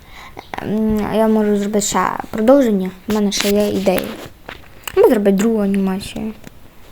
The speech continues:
Ну, це не важко. Десять хвилин або двадцять хватає. Окей.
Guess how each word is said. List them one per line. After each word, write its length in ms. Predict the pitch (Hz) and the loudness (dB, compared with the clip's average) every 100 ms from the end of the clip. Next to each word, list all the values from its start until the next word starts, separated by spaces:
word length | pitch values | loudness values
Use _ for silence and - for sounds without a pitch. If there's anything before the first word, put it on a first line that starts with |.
| - - 539 | -14 0 4
Ну, 60 | 311 | 4
це 120 | 233 | 2
не 100 | 202 | 0
важко. 380 | 185 190 - - - - - - - | -2 -6 -10 -12 -12 -6 -6 -8 -12
Десять 460 | - 208 202 202 - | -6 -2 -2 -2 -4
хвилин 320 | - 220 220 | -4 -2 0
або 140 | 190 185 | -2 -2
двадцять 340 | 190 185 - | -2 -2 -4
хватає. 300 | - 185 196 - - - - - - - - - - | -6 -8 -8 -10 -18 -18 -18 -18 -20 -20 -18 -16 -12
Окей. 220 | 226 208 | -8 -6